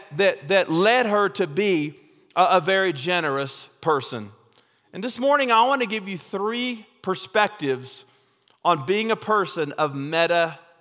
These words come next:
faith, transcending faith. I want you to write these down on your notes today. Because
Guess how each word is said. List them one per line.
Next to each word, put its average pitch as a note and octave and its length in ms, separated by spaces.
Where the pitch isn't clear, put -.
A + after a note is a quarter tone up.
faith, - 640
transcending F#3 960
faith. C#3 380
I D#3 40
want E3+ 260
you F#3+ 80
to D#3+ 60
write D#3+ 320
these D3 200
down D3 360
on C#3+ 200
your C#3 140
notes C#3+ 340
today. A#2 540
Because F#3+ 560